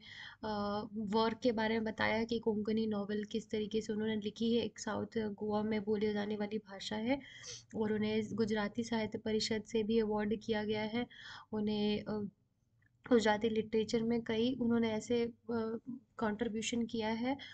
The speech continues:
जहाँ पे उन्हें बकुलेश अवार्ड से भी सम्मानित किया गया, किया जा चुका है। तो ये इनके ट्रांसलेशन को, अ, ट्र-, अशोक वैष्णव ने इनके ट्रांस-, अ, गुजराती में लिखे लिटरेचर किसी आर्टिकल को,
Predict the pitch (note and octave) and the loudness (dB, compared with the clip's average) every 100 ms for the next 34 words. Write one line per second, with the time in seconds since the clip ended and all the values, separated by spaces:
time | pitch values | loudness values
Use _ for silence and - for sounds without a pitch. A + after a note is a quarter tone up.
0 | - - A3 A3+ G#3+ G#3+ A#3 A#3 A#3 G#3 | -18 -14 -2 0 0 0 0 2 2 0
1 | G#3+ A3 A3+ A#3 G#3 G#3 G#3 G#3 A3+ A3 | 0 0 0 0 -2 -2 -2 -2 -2 0
2 | A3 A3 G#3 G#3+ G#3+ A#3 A3 A3 A3 A3 | -2 -2 -2 -2 -2 -2 0 0 -2 -4
3 | _ A3 A3 G#3+ A3 G#3 A3 A3 A3 A3+ | _ -8 -6 -2 -2 0 -4 -4 -4 -2
4 | A3+ B3 - - - - - C4+ - A3+ | -2 -4 -6 -20 -20 -10 -4 -4 -2 0
5 | A#3 C4+ C#4 B3+ C#4 B3 A#3+ A3+ A#3+ A#3 | 6 6 8 6 4 2 2 2 0 0
6 | - C4+ C4 C4 C4 C4 C4 B3+ A#3+ A#3+ | 2 4 2 6 6 6 6 4 6 4
7 | A3+ - - A3+ A3 G#3+ A3 - G3 C#4 | -2 -6 -2 0 0 -2 -6 -6 2 2
8 | B3 B3 A#3 B3 A#3+ C#4 B3+ C4 B3+ A3 | 4 2 2 0 2 4 4 0 0 0
9 | A3 A3+ A3+ - A#3+ G#3+ A3+ G#3+ G#3+ C#4 | 0 0 -2 -2 -2 0 2 2 2 4
10 | C4+ A#3 A3+ A#3 G#3+ G#3 G#3+ G#3 G#3+ A3 | 4 4 2 2 2 -2 -2 -2 -4 -4
11 | A3 A#3 - A3 G3+ A3 G#3+ G#3 B3 | -6 -4 -2 -2 -2 -4 -4 -2 -2